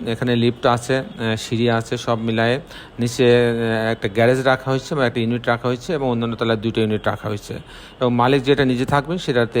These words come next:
একটা ইউনিট রাখা হয়েছে। দর্শক মণ্ডলী, আমরা বরাবরই চেষ্টা করি সুন্দর, আহ, আউটলুকিং করার জন্য। সেক্ষেত্রে আমরা অনেক, আহ, পরিশ্রম করে থাকি। আমাদের আর্কিটেক্টরা দিনরাত পরিশ্রম করে যে আউটলুকিংগুলো অনেক সুন্দর করার জন্য। একটা বাড়ি রাস্তা দিয়ে যাওয়ার সময় এক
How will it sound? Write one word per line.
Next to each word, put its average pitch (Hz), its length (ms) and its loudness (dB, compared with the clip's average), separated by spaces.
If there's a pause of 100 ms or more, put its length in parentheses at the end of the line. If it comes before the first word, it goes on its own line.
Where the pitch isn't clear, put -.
(120)
একটা 113 240 -6
ইউনিট 107 240 -4
রাখা 107 180 -4
হয়েছে। 107 260 -12
দর্শক 131 280 -6
মণ্ডলী, 160 300 2 (420)
আমরা 127 240 2
বরাবরই 123 420 4
চেষ্টা 123 340 -4
করি 120 260 0
সুন্দর, 120 580 0
আহ, 110 1040 -2
আউটলুকিং 120 480 0
করার 110 280 2
জন্য। 113 400 -4
সেক্ষেত্রে 120 480 -2
আমরা 117 180 0
অনেক, 117 380 0
আহ, 117 100 0 (340)
পরিশ্রম 127 380 2
করে 117 160 2
থাকি। 117 200 0
আমাদের 117 260 2
আর্কিটেক্টরা 113 500 0
দিনরাত 113 440 0
পরিশ্রম 117 360 -2
করে 113 300 2
যে 107 100 -2
আউটলুকিংগুলো 117 1000 -2
অনেক 113 180 -4
সুন্দর 117 340 -2
করার 107 300 2
জন্য। 110 300 -2 (420)
একটা 139 180 0
বাড়ি 139 460 2
রাস্তা 131 320 0
দিয়ে 139 200 2
যাওয়ার 123 260 4
সময় 131 260 -4
এক 127 120 0